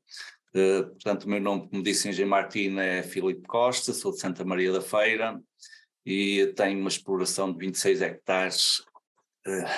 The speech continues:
eh, em duas culturas, kiwis e mirtilos. Hum, portanto, hum, porquê é que enverdei nesta atividade frutícola?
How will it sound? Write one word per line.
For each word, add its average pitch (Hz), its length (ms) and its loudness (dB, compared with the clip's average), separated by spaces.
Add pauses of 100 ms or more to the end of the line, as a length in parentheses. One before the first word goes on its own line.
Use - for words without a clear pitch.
(560)
eh, 92 600 2 (440)
em 98 120 2
duas 101 220 4
culturas, 90 600 0
kiwis 110 840 -2
e 104 200 -2
mirtilos. 90 880 -2 (800)
Hum, 95 1000 2 (720)
portanto, 104 760 2
hum, 110 540 -2 (420)
porquê 131 260 2
é 135 220 2
que 123 640 2
enverdei 123 800 2
nesta 113 320 0
atividade 113 540 0
frutícola? 98 760 0